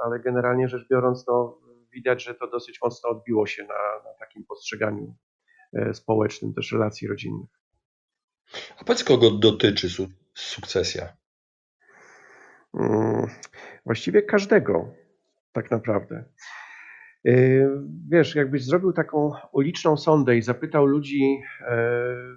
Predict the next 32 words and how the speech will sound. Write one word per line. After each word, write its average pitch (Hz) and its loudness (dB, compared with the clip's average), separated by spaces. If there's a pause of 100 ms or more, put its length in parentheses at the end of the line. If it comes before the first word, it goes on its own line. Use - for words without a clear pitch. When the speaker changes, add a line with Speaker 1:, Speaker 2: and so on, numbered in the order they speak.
(180)
Speaker 1:
co 151 0
będzie 143 4
z - -12
twoim 135 4
majątkiem, 123 2
tak, 117 -2
na 123 -2
wypadek, 131 0
jak - -6
umrzesz, 117 0 (320)
to 120 -6
wiele 151 4
osób 151 -2
może 143 2
ci 139 -6
powiedzieć: 135 -4 (300)
„Wiesz 139 -4
co, 156 0
nie, 147 4
nie 139 2
myślałem 143 6
o 135 8
tym”, 127 0
albo 120 0
„Co 135 2
mnie 131 6
to 123 0
obchodzi, 135 2
niech 135 4
się 135 -4
inni 120 2
martwią”, 107 -4